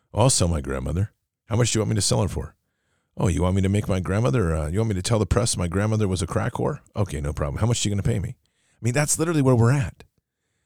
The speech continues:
And that's a pretty disgusting state of events,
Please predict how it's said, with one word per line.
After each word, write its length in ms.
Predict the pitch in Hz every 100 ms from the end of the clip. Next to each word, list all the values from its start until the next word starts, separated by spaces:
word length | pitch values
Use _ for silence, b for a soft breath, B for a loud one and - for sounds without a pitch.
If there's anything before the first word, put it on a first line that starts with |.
| _ _ 107
And 80 |
that's 160 | 135 -
a 40 |
pretty 260 | 123 - 131
disgusting 1000 | 120 90 - - - - - 92 80 78
state 400 | - - - 90
of 100 | 85
events, 500 | 73 76 65 - -